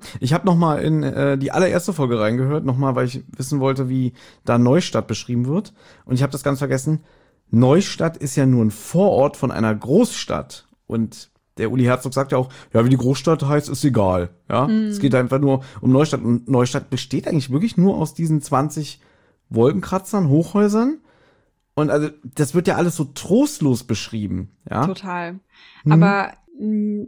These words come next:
Speaker 2: ich finde eigentlich die Beschreibung dann später in Folge einundzwanzig besser. Also,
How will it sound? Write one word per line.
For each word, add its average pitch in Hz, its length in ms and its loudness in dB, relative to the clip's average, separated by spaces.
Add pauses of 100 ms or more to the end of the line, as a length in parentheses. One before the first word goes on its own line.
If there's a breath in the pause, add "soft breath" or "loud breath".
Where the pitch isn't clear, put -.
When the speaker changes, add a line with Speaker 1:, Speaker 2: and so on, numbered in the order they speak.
(120)
Speaker 2:
ich - 160 -14
finde 240 180 -4
eigentlich 214 160 -4
die 214 220 -8
Beschreibung 202 600 -6
dann 190 200 -6
später 240 1000 -6 (320)
in 202 200 -6
Folge 190 300 -8
einundzwanzig 202 680 -8 (320)
besser. 240 400 -4
Also, - 280 -2